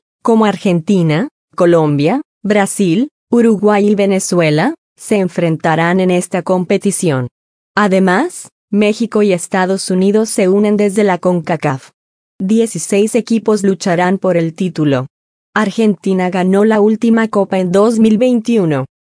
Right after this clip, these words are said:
Shakira sorprendió al revelar que Puntería, su éxito reciente con Cardi B,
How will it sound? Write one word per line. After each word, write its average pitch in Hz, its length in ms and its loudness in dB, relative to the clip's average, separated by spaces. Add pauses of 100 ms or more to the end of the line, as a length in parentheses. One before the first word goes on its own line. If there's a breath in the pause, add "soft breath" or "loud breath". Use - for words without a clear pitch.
(320)
Shakira 226 560 0
sorprendió 185 800 0
al 170 160 0
revelar 165 560 0
que 202 320 -2 (100)
Puntería, 165 720 0 (260)
su 220 200 0
éxito 190 440 -2
reciente 175 600 -2
con 170 200 -2
Cardi 190 400 -2
B, 160 300 2